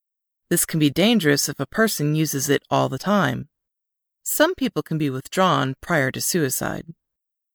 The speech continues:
Rituals. Rituals are highly structured and predictable ways to structure time.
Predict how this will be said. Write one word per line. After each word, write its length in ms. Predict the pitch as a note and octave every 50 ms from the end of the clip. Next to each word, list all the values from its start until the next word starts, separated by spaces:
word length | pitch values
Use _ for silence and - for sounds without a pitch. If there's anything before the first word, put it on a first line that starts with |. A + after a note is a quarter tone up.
| _ _ _ _
Rituals. 720 | - E4+ E4+ - - E3 C#3+ C3 A#2+ G2+ - - - - _ _ _ _ _ _ _ _ _ _ _ _ _
Rituals 540 | - C#4+ F4+ - - F4+ D#4+ D4 B3+ A3 -
are 120 | - D3+ D#3
highly 320 | - F#3 F3+ G#3 B3 C#4
structured 600 | - - - - D#3+ D#3 - - D#3+ D#3 D#3 - -
and 140 | D3+ C#3+ -
predictable 540 | - D3 - G#3+ - - F#3+ G3+ G3+ F#3+
ways 360 | E3 D3 C#3+ C#3 C#3 C#3 - -
to 120 | - -
structure 480 | - - - - D#3+ - - - D#3 D3
time. 400 | - - C3+ B2+ - - - -